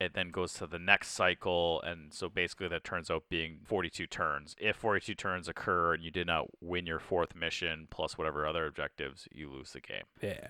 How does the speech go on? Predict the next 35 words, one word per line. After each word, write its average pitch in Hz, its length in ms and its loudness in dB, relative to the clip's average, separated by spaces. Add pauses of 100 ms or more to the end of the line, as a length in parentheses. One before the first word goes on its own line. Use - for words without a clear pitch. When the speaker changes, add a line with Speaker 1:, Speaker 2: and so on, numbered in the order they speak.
(160)
Speaker 1:
And 101 160 0
then 92 200 4
rifts 113 460 6
will 95 120 -4
be 78 120 -4
explained 73 400 -6
in 64 60 -14
a - 40 -12
second. 80 300 0
So 117 120 2
Doctor 139 340 10
Foe 131 220 10
will 104 160 8
drop 92 520 10 (400)
vortex 113 540 8
cubes, 85 640 -2 (380)
on 98 160 4
the 92 60 0
board 90 460 6
via 98 300 6
this 85 300 -2
dice 98 280 6
tower 143 420 8
that 101 180 6
rotates 107 500 2
in 104 80 -4
the 82 60 -8
center. 113 480 0 (160)
It's - 100 -18
kinda 98 240 6
pretty 85 280 0
neat, 87 360 -4
put 87 180 0
it - 60 -10
together. 98 500 6